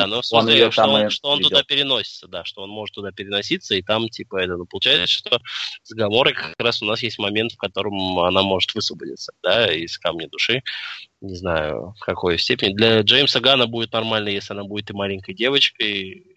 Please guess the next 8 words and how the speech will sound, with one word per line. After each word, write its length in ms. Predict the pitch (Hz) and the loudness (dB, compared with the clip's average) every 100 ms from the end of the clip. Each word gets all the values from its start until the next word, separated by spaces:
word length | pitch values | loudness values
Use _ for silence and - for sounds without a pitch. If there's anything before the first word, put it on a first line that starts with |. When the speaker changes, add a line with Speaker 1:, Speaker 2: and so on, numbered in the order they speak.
| _ _ | _ _
Speaker 1:
я 120 | 190 | -18
думаю. 280 | 185 - - _ | -16 -18 -20 _
<laughs> 1300 | - - - - - - - - - - - - - | -8 -4 -2 -2 0 2 2 -2 -8 -8 -6 -8 -4
Но 1040 | 110 123 123 120 117 113 104 101 98 92 87 - _ | 2 6 8 8 8 8 6 4 2 0 -4 -12 _
интересно, 680 | - 113 139 151 139 85 67 - | -16 -6 0 2 0 -6 -14 -16
то 140 | - | -16
есть, 420 | 71 78 - - - | -14 -14 -18 -18 -16
э, 280 | 64 - | -14 -14